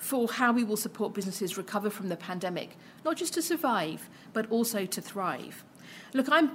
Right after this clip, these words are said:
very passionate about our support for business because when I go around our constitu-, my constituency,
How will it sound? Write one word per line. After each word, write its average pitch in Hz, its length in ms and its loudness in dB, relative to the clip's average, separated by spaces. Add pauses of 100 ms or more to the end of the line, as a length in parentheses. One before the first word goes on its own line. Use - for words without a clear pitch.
(120)
very 285 380 6
passionate 202 440 -2
about 165 320 0
our 170 140 2
support 170 400 -4
for - 140 -10
business - 560 -4 (420)
because 226 260 -4
when 226 140 4
I 226 80 6
go 247 200 6
around 240 340 6
our 196 100 0
constitu-, 202 420 -4
my 220 220 2
constituency, 165 920 -4